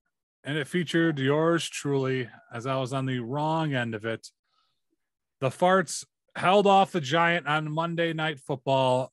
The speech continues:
I lost one oh three to ninety-eight. Amari Cooper had eighteen points on Sunday Night Football to get me back into it. But what it really came down to, Steve's team did everything he could to keep it close.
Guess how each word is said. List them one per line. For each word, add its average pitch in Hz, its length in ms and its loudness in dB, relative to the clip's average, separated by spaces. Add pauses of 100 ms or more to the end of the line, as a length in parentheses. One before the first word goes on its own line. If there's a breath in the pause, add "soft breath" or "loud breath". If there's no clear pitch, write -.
I 120 60 -6
lost 131 380 -4
one 165 280 0
oh 175 140 4
three 151 360 -4
to 139 220 -4
ninety-eight. 135 960 -2 (400)
Amari 185 280 2
Cooper 180 280 2
had 160 140 4
eighteen 160 460 -2
points 147 400 -4
on 135 120 0
Sunday 139 360 -2
Night 135 180 -4
Football 127 360 -2
to 113 180 -10
get - 200 -6
me 110 180 -12 (100)
back 170 420 -2
into 147 360 -2
it. 135 180 -4 (520)
But 147 100 -2
what 180 120 4
it 196 40 6
really 202 180 6
came 170 240 4
down 160 240 4
to, 160 200 0 (220)
Steve's 214 400 2
team 208 380 2
did 160 340 0 (180)
everything 262 340 0
he 220 80 0
could 202 280 0
to 165 80 -6
keep 180 220 -6
it 135 80 -14
close. 170 580 -2